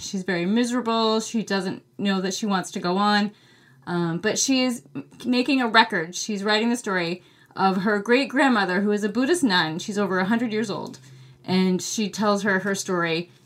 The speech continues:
and also now is keeping a diary of her life. And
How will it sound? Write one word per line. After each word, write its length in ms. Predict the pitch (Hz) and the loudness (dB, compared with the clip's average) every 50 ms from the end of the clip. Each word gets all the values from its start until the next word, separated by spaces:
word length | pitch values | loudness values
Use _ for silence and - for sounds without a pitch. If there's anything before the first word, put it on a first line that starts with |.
| _ | _
and 220 | - - 196 190 185 | -4 -2 0 2 2
also 240 | 190 202 - 226 208 | 2 2 2 2 2
now 320 | 214 196 185 180 185 185 | 4 6 8 8 8 6
is 140 | 190 196 - | 4 2 0
keeping 380 | - - 226 - 208 208 202 | -2 -4 0 2 2 2 2
a 40 | 196 | 2
diary 480 | - 180 165 170 175 175 170 165 165 160 | 2 4 4 4 4 4 2 0 0 0
of 140 | - 165 156 | -2 -2 -2
her 160 | 160 180 170 | -4 -4 -2
life. 340 | 160 151 151 160 160 - _ _ - - _ _ - - 135 - | -2 -2 -4 -4 -8 -12 _ _ -20 -20 _ _ -8 -8 -6 -2
And 580 | 214 226 226 220 220 220 214 214 220 214 - | 2 2 4 4 4 4 4 4 2 2 0